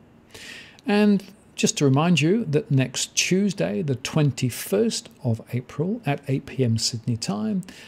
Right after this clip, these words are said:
we'll be running our next live stream event. And we'll be updating our models and talking about some of the issues from our modelling and surveys,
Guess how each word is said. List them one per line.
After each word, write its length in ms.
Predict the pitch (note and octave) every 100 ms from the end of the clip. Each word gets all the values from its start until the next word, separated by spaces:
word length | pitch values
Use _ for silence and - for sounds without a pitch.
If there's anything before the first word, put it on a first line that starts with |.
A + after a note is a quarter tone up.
| - -
we'll 120 | G3+
be 120 | G3
running 360 | F3 F3 E3+ -
our 140 | E3 D#3
next 400 | D3 - - B2+
live 320 | B2+ C3 B2+
stream 300 | - B2 B2
event. 480 | G#2 B2+ B2+ - - - - - -
And 200 | C3+ B2
we'll 160 | B2
be 100 | B2
updating 640 | A#2+ - C#3 C3+ B2 A#2+ -
our 120 | A2
models 480 | A#2+ G3 G3+ F#3+ F#3
and 120 | E3+
talking 400 | - D3 C3+ D#3
about 360 | D3 C3+ C3+ -
some 220 | - B2
of 80 | A2+
the 120 | C3
issues 460 | B2 B2+ B2 A#2+ - - -
from 280 | - C#3 B2+
our 160 | C3 A2
modelling 420 | A2+ B2+ B2+ A#2+
and 100 | A2
surveys, 760 | - G3 F3 C3+ C3 C#3 -